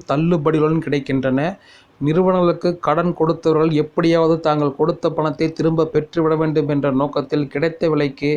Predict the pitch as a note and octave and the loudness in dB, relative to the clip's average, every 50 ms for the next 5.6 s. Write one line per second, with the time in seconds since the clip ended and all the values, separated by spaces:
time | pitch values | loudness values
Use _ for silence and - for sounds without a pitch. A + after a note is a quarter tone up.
0 | D3+ - - - - - - _ _ - D3 D#3+ D3+ - - F3+ E3 E3 D#3 C#3+ | -4 -8 -14 -20 -20 -20 -20 _ _ -4 -4 -4 -2 0 0 0 2 2 0 0
1 | - E3+ E3 D#3 - D3+ D3 D#3 D#3+ E3 D#3+ D#3 D#3+ D3+ C#3 C3+ C3 - C3+ C3 | 0 -2 -2 -2 0 0 2 2 2 2 2 2 2 0 0 0 0 0 0 0
2 | B2+ B2+ A#2+ B2 A#2 A2+ A2+ - _ _ - - - - - _ - C#3 D3+ D#3+ | 0 0 -2 -2 -2 -4 -6 -8 _ _ -20 -20 -20 -20 -18 _ 0 0 2 0
3 | D3 - D#3+ D#3 D#3 D#3 E3 E3+ D#3+ D3 D#3 D#3+ E3+ F3 F3 F3 - E3 D#3 - | 0 0 -2 0 0 2 2 2 2 2 2 2 4 2 2 2 0 -4 -2 -2
4 | D#3 C#3+ C#3+ - E3 D3 D3 C#3+ C#3+ C#3 C#3 D3 C#3+ D3 D3+ E3 E3 E3 D#3+ D#3 | -2 -2 0 -2 -2 0 0 0 2 2 0 0 0 2 2 2 2 2 0 -2
5 | - D#3 D3 C#3+ C3+ C3 D3 D3+ C#3+ C3+ D3+ | 0 0 0 2 2 2 2 0 0 0 0